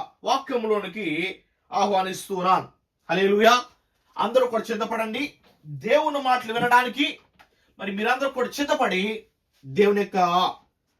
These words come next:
మరి పరిశుద్ధ గ్రంథాలు పట్టుకుని దేవుని దగ్గర రావాల్సిందిగా మిమ్మల్ని అందరినీ కూడా ప్రేమపూర్వకంగా వాక్యంలోనికి ఆహ్వానిస్తున్నాను.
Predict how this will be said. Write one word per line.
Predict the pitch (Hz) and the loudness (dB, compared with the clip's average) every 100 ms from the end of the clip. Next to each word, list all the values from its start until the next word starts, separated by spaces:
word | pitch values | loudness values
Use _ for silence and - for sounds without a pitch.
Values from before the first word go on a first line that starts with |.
| _ _ _ | _ _ _
మరి | 170 160 | -2 0
పరిశుద్ధ | 220 240 214 208 | 0 0 2 4
గ్రంథాలు | 202 196 185 | 4 0 2
పట్టుకుని | 220 202 233 269 285 - - - - _ _ 156 180 | 0 0 -4 -4 -8 -16 -20 -20 -20 _ _ -6 0
దేవుని | 233 233 | 2 4
దగ్గర | 220 | 4
రావాల్సిందిగా | 214 208 180 208 190 196 196 165 180 - - _ _ _ | 4 2 -2 -6 -4 0 0 2 0 0 -4 _ _ _
మిమ్మల్ని | 160 165 214 | -6 -2 0
అందరినీ | 240 233 220 | 0 -2 -2
కూడా | 220 277 | 0 -2
ప్రేమపూర్వకంగా | 214 214 208 208 196 190 190 196 180 175 196 - _ _ 165 | -2 -4 -4 -2 -2 -2 -2 2 6 6 4 0 _ _ 2
వాక్యంలోనికి | 208 220 214 185 175 170 180 311 - - _ _ - | 4 4 -2 -2 0 0 2 2 2 -10 _ _ 6
ఆహ్వానిస్తున్నాను. | 226 214 208 208 - 214 202 202 | 8 8 6 2 0 4 8 8